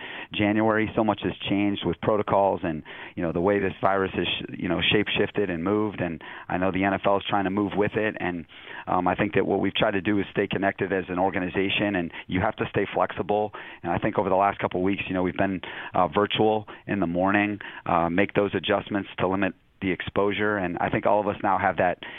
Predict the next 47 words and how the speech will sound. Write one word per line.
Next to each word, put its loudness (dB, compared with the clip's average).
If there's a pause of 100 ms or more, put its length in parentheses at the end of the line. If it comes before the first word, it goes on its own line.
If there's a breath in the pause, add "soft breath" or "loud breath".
(160 loud breath)
you -4
know, 4
that 4
experience 0
with 2
Zoom 2
in 0
that 4
world, 2
and -4
we're -2
kinda 2
comfortable 0
in 0
that 2
space. 0 (100)
So, 2 (360 loud breath)
uh, 4
last 2
week 2
we 4
were 4
virtual, 2
and 0
our 2
guys 4
handled 2
it 0
beautifully, 0 (340 loud breath)
uh, 2
made 2
some 0
alterations 2
to -2
the -2
schedule, 0
and, -4 (300 loud breath)
um, 0
you 2
know, 4
we 4
had 4
a 0
really 0
good -2
week -2
of 0